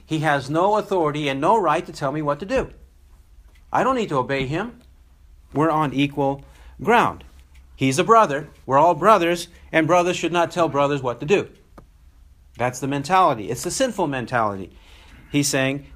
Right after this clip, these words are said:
"Don't do that either. Don't be disrespectful to believing masters either." But instead, verse two says, "But let them serve them all the more."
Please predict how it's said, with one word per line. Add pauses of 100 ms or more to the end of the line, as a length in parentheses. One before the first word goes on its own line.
"Don't
do
that
either.
Don't
be
disrespectful
to (160)
believing
masters
either." (1200)
But
instead,
verse
two
says,
"But
let
them
serve
them
all
the
more."